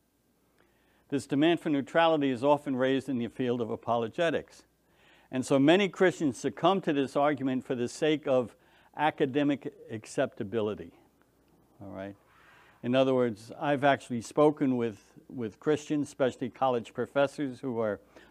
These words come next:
professing Christians, and they say, "If I assert six-day creationism, I'll lose all credibility in my field." And so they say, so for the sake of academic credibility, they give up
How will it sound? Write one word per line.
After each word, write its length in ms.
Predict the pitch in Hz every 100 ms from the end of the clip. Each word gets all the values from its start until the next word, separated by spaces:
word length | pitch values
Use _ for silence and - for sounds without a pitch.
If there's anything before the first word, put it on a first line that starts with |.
| -
professing 580 | 127 110 135 123 131
Christians, 460 | 110 131 123 135 107
and 80 | 113
they 140 | 110
say, 160 | - 104 - - - _
"If 180 | 131 -
I 180 | 165 220
assert 600 | 208 - - 151 143 139 _ _ _ _ _ _ _ _ _ _ _ _
six-day 580 | - - 156 - 151 139
creationism, 720 | - 131 135 - 110 98 110
I'll 140 | 123
lose 200 | 131 131
all 140 | 143 147
credibility 680 | - 139 120 120 117 107
in 80 | 104
my 180 | 101 101
field." 420 | - 107 87 - _ _ _ _ _ _ _ _ _ _ _ _ _ _ _ _ _ _ _ _ - _
And 120 | 104
so 140 | - 110
they 80 |
say, 180 | 104 113
so 220 | 101 127
for 160 | 117 127
the 80 | 110
sake 300 | - 160 151
of 120 | 123
academic 540 | 127 - 120 127 123 101 _ _ _ _ _ _ _ _
credibility, 800 | 127 117 107 170 165 110 104 - _ _ - _ _ _
they 140 | 123
give 340 | 110 120 127 117
up 260 | 123 123